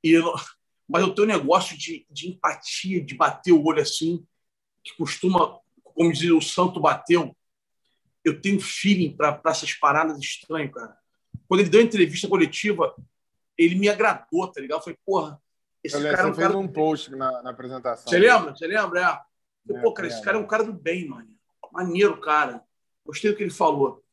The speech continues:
Speaker 1: E escrevi sobre isso na época. Cara, eu acho que o Abel é um técnico, é um técnico minimamente, minimamente bom, muito bom. Ele sabe o que tá falando, sabe o que tá fazendo.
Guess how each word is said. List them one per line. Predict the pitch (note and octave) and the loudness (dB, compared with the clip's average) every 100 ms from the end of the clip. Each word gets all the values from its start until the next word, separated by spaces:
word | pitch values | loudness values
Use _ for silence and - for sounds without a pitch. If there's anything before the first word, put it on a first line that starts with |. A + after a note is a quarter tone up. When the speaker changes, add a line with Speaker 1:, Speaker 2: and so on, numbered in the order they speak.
| _ _ | _ _
Speaker 1:
E | G3+ | -4
escrevi | - A3 F3 G#3 | 0 2 2 0
sobre | A3+ G#3 F3 | 0 0 0
isso | - G3 | -4 -6
na | D3+ D3+ | -2 -4
época. | - _ _ _ _ _ _ _ _ | -4 _ _ _ _ _ _ _ _
Cara, | B3+ A#3 D3 C#3 _ _ _ _ | 4 6 4 -4 _ _ _ _
eu | A3+ A#3 | 0 0
acho | A#3+ - | 0 -6
que | B3 | -6
o | |
Abel | A3+ A3 | -4 -4
é | A#3+ | -4
um | |
técnico, | - A3+ A#3+ A3+ _ - | -6 -6 -8 -18 _ -10
é | G#3 | -8
um | |
técnico | G#3 A3 A3+ A3+ G#3+ - - _ G#3+ | -4 -4 -4 -8 -10 -14 -18 _ 0
minimamente, | G3+ A3+ A3 G#3+ F#3+ A3 - - - | 2 4 2 2 0 -2 -8 -14 -2
minimamente | A3 A3+ C4 B3+ A3 E3 E3 F#3 - - _ _ | 2 4 4 4 2 0 -6 -8 -14 -18 _ _
bom, | F#3+ G#3+ G3 F#3 _ _ _ _ | 0 2 2 -4 _ _ _ _
muito | F3+ - | -10 -6
bom. | G3 E3 - _ _ _ _ _ - | -4 -4 -10 _ _ _ _ _ -4
Ele | D#3 | -2
sabe | D3 A3 | 2 2
o | A3+ | 2
que | |
tá | G#3+ | 0
falando, | G3+ F3+ F#3+ | 0 0 -2
sabe | G#3 | -8
o | - | -10
que | |
tá | F3+ | -6
fazendo. | F3+ D#3 F#3 A3 | -6 -4 -8 -8